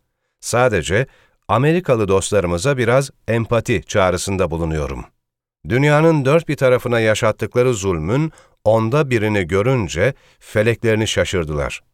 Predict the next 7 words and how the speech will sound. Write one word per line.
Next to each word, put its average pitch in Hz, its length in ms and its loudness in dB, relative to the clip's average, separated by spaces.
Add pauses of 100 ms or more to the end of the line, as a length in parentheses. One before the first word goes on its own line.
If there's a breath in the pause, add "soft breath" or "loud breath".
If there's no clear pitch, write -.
(400)
Fırsat 113 500 -2
bulurlarsa 104 800 0 (180)
Trump'ı 117 600 0 (220 loud breath)
ve 92 160 2
takipçilerini 95 960 -2
asarlar. 85 680 -2 (500)
Bundan 98 500 0